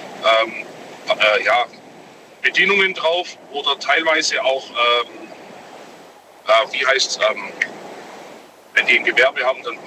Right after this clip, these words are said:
haben die eine, ähm, das weiß ich gar nicht mehr. Ähm,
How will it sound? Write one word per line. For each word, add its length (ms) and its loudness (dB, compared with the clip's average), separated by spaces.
haben 160 -2
die 100 0
eine, 220 2
ähm, 420 0
das 180 -2
weiß 180 2
ich 100 -2
gar 140 4
nicht 120 -8
mehr. 80 -12
Ähm, 400 4